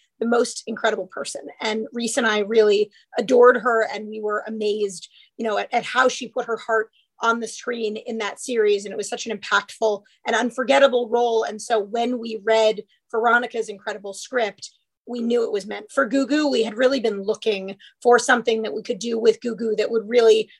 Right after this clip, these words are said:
put Gugu at the center of the story. And so we felt like Sophie was an incredible role that would allow her to flex so many muscles and show us so many different things and really keep us as an audience on our toes. Um, we knew it was meant for her, and we were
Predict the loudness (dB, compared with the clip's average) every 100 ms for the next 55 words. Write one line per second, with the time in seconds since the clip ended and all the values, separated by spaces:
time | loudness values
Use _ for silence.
0 | _ -4 -2 -2 -2 0 0 -2 -6 -8
1 | -8 -2 -2 -2 -8 -6 0 0 2 0
2 | -2 -4 -4 2 2 2 2 0 2 -2
3 | -4 -2 -2 0 -4 -4 _ _ -6 -2
4 | 0 -2 0 2 4 4 2 2 2 0
5 | -2 -4 -4 -2 0 0 -2 -4 -4 -8
6 | -16 -10 -6 0 -2 -2 0 2 4 2
7 | 0 -2 -2 -6 -8 -8 -4 -2 -4 0
8 | 4 4 4 -2 -6 -6 -10 _ -4 -2
9 | -2 -6 -6 -4 -2 -2 -4 -4 0 0
10 | -2 -10 -14 -8 -6 0 2 2 -2 -6
11 | -6 -8 -4 -2 -2 -4 -8 -14 _ -8
12 | -4 -4 -4 -2 0 0 -2 -4 -4 -2
13 | 0 0 0 -4 -4